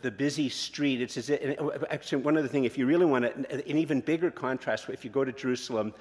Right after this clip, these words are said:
to go to Christ Church, but before that, go to the old market,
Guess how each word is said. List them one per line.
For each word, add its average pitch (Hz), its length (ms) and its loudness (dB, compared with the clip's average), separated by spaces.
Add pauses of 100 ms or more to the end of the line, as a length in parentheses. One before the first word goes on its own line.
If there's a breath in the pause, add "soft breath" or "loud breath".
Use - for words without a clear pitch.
(360 loud breath)
to 127 100 -8
go 147 220 2
to 156 80 -2
Christ 143 260 0
Church, - 220 -4
but - 100 -18
before 170 380 0
that, 151 200 2
go 147 120 2
to 147 60 -2
the 143 140 0
old 147 280 4
market, 127 640 0